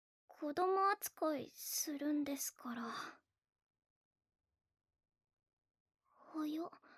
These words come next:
大人だって手はつなぐですか？はあ。詭弁。そういうところが、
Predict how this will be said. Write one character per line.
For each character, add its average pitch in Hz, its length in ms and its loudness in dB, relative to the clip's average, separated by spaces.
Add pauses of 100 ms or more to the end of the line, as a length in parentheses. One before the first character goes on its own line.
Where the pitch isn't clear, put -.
(880)
大 302 140 2
人 359 240 -4
だ 415 300 4
っ 427 120 -6
て 294 160 0 (180)
手 359 140 0
は 330 280 0
つ - 200 -2
な 269 220 2
ぐ 277 320 -4 (500)
で 254 140 -6
す - 220 -4
か？ - 160 -14
は 226 280 -10 (2000)
あ。 226 460 -4 (1800)
詭 - 340 -2
弁。 220 380 2 (1700)
そ 302 540 8
う 320 60 10
い 330 220 8
う 311 40 6
と 311 160 4
こ 320 160 6
ろ 339 120 10
が、 233 420 2